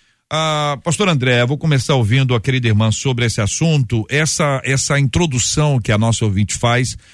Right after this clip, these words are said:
sobre tantos medos, né? Eu acho que todo mundo deve ter esse medo aqui também, em alguma, algum nível, né? Mas parece que no caso dela, nós estamos com um nível muito alto, né, pastora?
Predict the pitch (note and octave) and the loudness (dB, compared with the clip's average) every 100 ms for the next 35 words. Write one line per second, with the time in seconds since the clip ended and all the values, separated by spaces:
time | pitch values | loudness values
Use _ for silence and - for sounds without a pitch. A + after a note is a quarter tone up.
0 | _ - - F#3 F3+ A#3 D3+ D4+ E3 C3+ | _ -8 -2 -2 0 -2 -2 0 2 4
1 | G#2+ F2 E2+ F#2+ C3 C3+ - A3 - A#3 | 2 0 -2 0 0 0 -6 -8 -2 -2
2 | B3+ D#3+ E3+ D#3 A2 A#2+ - C3+ C3+ E3 | 2 2 2 0 0 -2 0 0 0 0
3 | A#2+ A#2 C#3 A#2 B2 G2+ D#3 A2 B2 D#3 | 2 2 0 -2 -4 -2 -2 0 0 0
4 | A#2 G2+ F#2 C#3+ A#2+ E2 - - _ - | 0 0 2 2 2 0 -2 -14 _ -2
5 | F#2 A#2+ C3 A2+ D3+ F#3 G2 G#2 G#2+ C#3 | 0 2 4 4 2 2 0 0 0 0
6 | A2 - C#3+ D3+ D#3 - F#3 A3+ - C#3+ | -2 -2 -2 -2 -2 0 2 0 0 0
7 | A#2 G#2+ F#2+ C3 D#3 B2 F#2 D2 _ _ | 2 0 -2 0 0 0 -2 -6 _ _
8 | _ - D3 D3+ F3+ F3+ - F#3 F#3 F3+ | _ -4 -2 0 0 -2 0 2 2 2
9 | G3 G#3+ G3 F3 E3+ E3 D3+ D3 - A#2+ | 0 0 0 0 -2 -2 -2 -2 0 0
10 | E2+ | -2